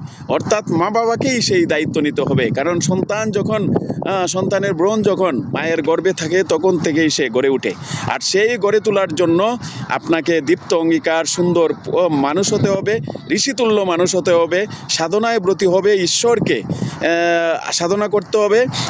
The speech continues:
ভালোবাসার নিবৃত প্রহরে সমস্ত প্রাণীকুলকে ভালোবাসতে হবে, বিশ্ব ব্রহ্মাণ্ড, প্রকৃতি, অন্তরিক্ষ, চাঁদ, সূর্য, নদীর জল। সূর্য কখনো কার্পণ্য করেন না। সূর্যদেব যখন পৃথিবী থেকে সমস্ত জল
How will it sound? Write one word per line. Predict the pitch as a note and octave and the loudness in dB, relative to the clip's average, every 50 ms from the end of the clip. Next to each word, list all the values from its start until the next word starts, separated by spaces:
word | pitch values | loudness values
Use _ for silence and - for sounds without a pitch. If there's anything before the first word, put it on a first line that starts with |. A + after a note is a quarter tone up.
| - - | -2 0
ভালোবাসার | A#3 D3+ F#3 A#3 A3+ A3+ A3 - - A3 G#3 G#3 F#3 D#3 - - - - - - | 0 2 2 2 2 2 2 2 2 0 0 -2 -4 -6 -10 -12 -20 -14 -4 0
নিবৃত | C#3+ F#3+ G3 F#3 G3+ A3+ F3 A3+ | 0 0 0 2 0 0 0 0
প্রহরে | G#3+ - G#3 A#3 A3 A#3 A3 E3 C#3 | 0 0 0 0 2 2 0 0 0
সমস্ত | - - G3+ A3 B3 C4+ C4 B3+ - - A3+ | 0 0 -2 0 2 2 2 0 2 0 -2
প্রাণীকুলকে | - F#3+ E3+ E3+ F#3 E3+ F3+ G3+ F#3 F3+ - G#3 | 0 0 -2 0 -2 0 2 2 2 2 2 0
ভালোবাসতে | F3 D#3 D#3+ F#3 F#3 F3 E3+ - D#3+ F3+ | 2 2 2 2 2 2 0 0 0 0
হবে, | E3+ E3+ E3 F#3 G3 G3 - - - C#3 - | 0 2 2 0 0 -2 -4 -8 -10 -8 -2
বিশ্ব | - C#3+ D#3 - - G3+ | -2 0 0 2 0 0
ব্রহ্মাণ্ড, | F3+ C#3+ D#3 D#3+ E3+ F3+ F#3+ G#3 G#3 G#3 G3 G#3 | 2 2 0 0 0 0 0 0 0 2 2 0
প্রকৃতি, | G3+ - - E3+ E3 D3 G3+ G#3+ E3 A3 A3 A3 G#3 | 0 2 0 0 0 0 -2 -2 0 2 2 4 4
অন্তরিক্ষ, | G#3 - E3 G3 G3 - A#3 A3 G#3+ G#3 F#3+ - - A3+ G3 C#3 - - - - - - | 4 2 2 -2 0 2 2 2 2 2 0 0 0 0 0 0 -2 -4 -6 -6 -4 -2
চাঁদ, | - E3+ F3 G3 G#3 G#3 G#3 F3 G#3 | -2 0 0 2 2 2 2 2 0
সূর্য, | - - - G#3 G3 G3 E3+ G3 C3+ - - - - - - - | 0 2 0 2 2 2 2 2 0 0 -4 -10 -12 -10 -2 0
নদীর | C#3+ E3 F#3 F3 F#3+ G3+ F#3+ F#3+ | 2 2 2 4 2 2 2 2
জল। | D#3 E3+ F#3+ G3 G3+ F3+ B2+ G2 - - - - - - - - - - - - D#4 - - - - - - - - - - - - | 0 0 2 2 2 0 0 -2 -4 -6 -6 -4 -4 -4 -4 -2 -2 0 0 0 0 0 0 0 0 0 -2 -2 -2 -4 -6 -4 -2
সূর্য | - - F#3+ G3 G#3 F3+ A3 A3+ G#3 | 0 2 2 2 2 2 2 2 2
কখনো | - G#3 F3+ A3 G#3+ G#3+ G#3+ | 0 0 0 2 0 0 0
কার্পণ্য | - F#3 F3 G3 F3+ G3 G3 G3 G3 | 0 -2 -4 -2 -2 0 0 2 2
করেন | F#3+ - F3 D3+ D3+ C3+ | 2 2 2 0 0 0
না। | B2+ A2 G2 - - - - - - - - - - | -2 -2 -4 -4 -6 -8 -8 -12 -18 -18 -16 -12 -6
সূর্যদেব | - - F#3+ - F#3 G3+ F#3+ F3 G#3 G#3+ A3+ F#3+ | 0 0 2 2 2 2 2 2 2 2 2 2
যখন | F3 G3+ F#3 - G#3+ A3 A3 G#3 | 0 0 0 2 0 0 0 0
পৃথিবী | F3 F#3 F#3 E3+ G#3+ G#3 A3 | 0 -2 0 2 2 2 2
থেকে | F3 G#3 G3+ E3+ G#3 G#3+ A3 | 2 0 0 2 2 2 2
সমস্ত | G3+ - F#3 F#3 G3+ A3 G#3 - A3 | 2 2 0 2 2 0 0 2 2
জল | G#3 F3+ F3 F#3+ F#3 F#3+ G3+ A3 | 2 2 4 2 2 2 2 0